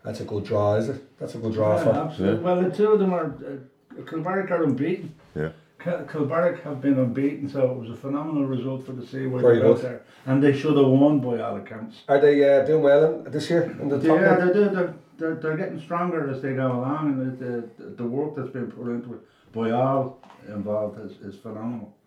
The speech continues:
Speaker 1: Very good.
Speaker 2: So the club is getting stronger, and it's great to see, having been a past member.
Speaker 1: Yeah, yeah.
Speaker 2: You know?
Speaker 1: Um, just moving on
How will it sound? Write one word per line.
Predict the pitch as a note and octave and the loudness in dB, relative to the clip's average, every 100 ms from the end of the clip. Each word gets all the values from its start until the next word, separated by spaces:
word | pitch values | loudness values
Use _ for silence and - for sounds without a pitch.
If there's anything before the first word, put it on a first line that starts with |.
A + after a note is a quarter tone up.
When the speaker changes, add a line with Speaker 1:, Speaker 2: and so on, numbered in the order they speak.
| _ | _
Speaker 1:
Very | A#2+ A2 | -4 -2
good. | G#2+ | -2
Speaker 2:
So | A#2+ A#2+ | -2 0
the | A#2+ B2+ | -2 -4
club | E3 D#3+ | -4 -4
is | D3 | -6
getting | B2+ A#2 | -8 -8
stronger, | - A#2 B2 A#2 | -8 -8 -6 -6
and | A2+ G2+ G2+ _ - - | -10 -12 -16 _ -20 -14
it's | A#2+ | -14
great | - C#3 C#3 | -6 0 0
to | B2+ | -2
see, | A#2+ B2 B2 A#2+ | -8 -6 -6 -8
having | A#2+ A2+ | -8 -10
been | A2+ A2+ | -10 -16
a | G2+ | -18
past | - A2+ A2 | -18 -18 -14
member. | A2+ A2+ C3 - _ _ | -12 -12 -12 -16 _ _
Speaker 1:
Yeah, | B2 B2+ - - | 8 8 8 -4
yeah. | B2+ B2+ - - - | 2 2 2 -10 -18
Speaker 2:
You | A#2 | -12
know? | D3 D#3+ - _ _ _ - | -12 -12 -18 _ _ _ -6
Speaker 1:
Um, | C3 C#3 C#3 C3+ C3+ | 0 4 4 2 -2
just | E3 - | -6 2
moving | D#3 C3+ C#3 | 4 4 6
on | C#3 | 8